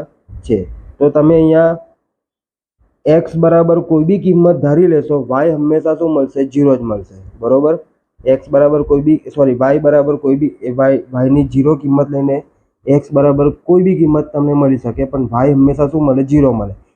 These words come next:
એટલે યામ શું મળશે? આના સાત ઝીરો મળે, કાં તો તમને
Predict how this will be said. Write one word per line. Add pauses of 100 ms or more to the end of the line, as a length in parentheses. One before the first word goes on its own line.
(140)
એટલે
યામ
શું
મળશે?
આના
સાત
ઝીરો
મળે,
કાં
તો
તમને